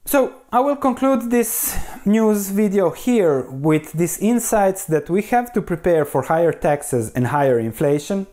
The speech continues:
Taxes are mostly a personal issue. You might move to a country with lower taxes or do something about it. See with your tax advisor, and I'll prepare a video for Sunday where we discuss the concepts of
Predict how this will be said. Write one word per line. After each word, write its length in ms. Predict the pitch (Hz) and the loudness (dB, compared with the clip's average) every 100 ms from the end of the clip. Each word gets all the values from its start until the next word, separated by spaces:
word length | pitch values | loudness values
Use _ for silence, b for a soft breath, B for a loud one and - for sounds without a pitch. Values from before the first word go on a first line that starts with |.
| _ - | _ -4
Taxes 480 | 220 220 - 175 139 | -2 -2 0 -2 0
are 200 | 139 131 | 0 0
mostly 440 | 127 151 214 - | 2 2 0 0
a 60 | 180 | -2
personal 600 | 180 175 165 165 147 139 | 0 0 0 -2 -2 0
issue. 400 | 147 135 - 127 | 0 0 0 2
You 180 | 123 139 | 2 2
might 300 | 160 151 151 | 0 0 0
move 320 | 151 139 131 | 0 0 0
to 120 | 139 | 0
a 40 | 127 | 0
country 400 | 147 143 135 127 | 0 -4 -2 0
with 280 | 123 120 131 | 0 0 0
lower 260 | 135 135 | 2 2
taxes 580 | 131 135 120 - 120 117 B B - | 0 -2 -2 -2 -2 -2 B B -2
or 420 | 123 123 120 117 | 2 4 4 2
do 180 | 117 156 | 0 0
something 460 | - 135 131 135 | 0 0 0 0
about 340 | 123 120 117 127 | 0 2 0 -2
it. 100 | 117 | -4
See 280 | - 240 | -2 0
with 280 | 190 143 - | 0 -2 -2
your 280 | 135 127 123 | 0 0 0
tax 300 | 240 277 - | -4 -4 -2
advisor, 580 | 143 117 107 107 113 B B B | -2 0 0 0 -2 B B B
and 200 | 139 160 196 | -2 -2 0
I'll 200 | 240 262 | -2 0
prepare 640 | 214 180 208 208 190 - | -4 0 2 2 2 0
a 80 | 143 | -2
video 440 | 160 233 214 143 | 0 0 2 0
for 500 | - 196 175 135 107 | -2 0 2 0 -2
Sunday 680 | - - 220 254 156 123 120 B B | -8 -2 0 0 2 0 0 B B
where 180 | 151 240 | -2 0
we 200 | 269 196 | 0 -2
discuss 880 | 156 135 - 185 170 - - - - _ _ _ _ | -2 -4 -2 0 0 -2 -6 -10 -18 _ _ _ _
the 160 | 135 131 | -4 -4
concepts 840 | - 262 311 320 - 151 262 - - | -2 -2 0 -2 -2 -2 -2 -6 -2
of 420 | 165 147 - - | 0 -2 -6 -18